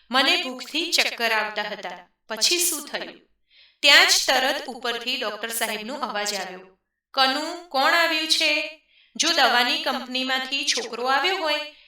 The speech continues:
તો એને બેસાડી રાખીશ નહીં." "એને ઉપર મોકલી આપ." હું તરત ઉપર ગયો. સાહેબ હજુ જમવાનું શરૂ જ કરતા હતા.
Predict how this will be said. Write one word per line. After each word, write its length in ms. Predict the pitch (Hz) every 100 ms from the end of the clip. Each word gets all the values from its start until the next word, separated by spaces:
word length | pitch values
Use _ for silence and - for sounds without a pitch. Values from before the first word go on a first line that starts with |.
| _
તો 60 | 294
એને 240 | 285 302 302
બેસાડી 460 | 220 - 262 285
રાખીશ 440 | 302 302 320 349 330
નહીં." 320 | 220 202 190 _ _ -
"એને 360 | 240 262 392
ઉપર 360 | 302 302 269 240
મોકલી 380 | 220 220 202 190
આપ." 260 | 180 180 _ _ _ _ 247
હું 220 | 330 320
તરત 420 | 254 247 294 -
ઉપર 320 | 320 302 269
ગયો. 440 | 262 233 202 202 _ - _ _ _
સાહેબ 680 | - 214 214 220 262 254 214
હજુ 240 | 220 240
જમવાનું 580 | 240 202 196 202 214 -
શરૂ 360 | - 302 302
જ 180 | 294 -
કરતા 280 | 269 254 254
હતા. 380 | 240 220 202